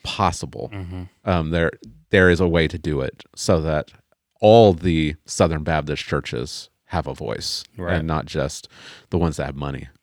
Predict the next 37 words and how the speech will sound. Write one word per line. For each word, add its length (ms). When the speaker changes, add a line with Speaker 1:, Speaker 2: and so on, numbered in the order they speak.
Speaker 2:
Mm-hmm. 360
Speaker 1:
Um, 280
so 400
I 120
don't 140
know 160
a 40
whole 180
lot 180
about 300
him 120
personally, 520
but 340
just 320
from 260
reading 460
this, 340
uh, 220
this 160
article 380
he 120
wrote, 280
A 40
Path 300
to 80
Reforming 500
the 140
S 180
B 180
C, 300
um, 420
I'd 140
vote 160
for 160
him. 140
Speaker 2:
Yeah. 200
Speaker 1:
I, 200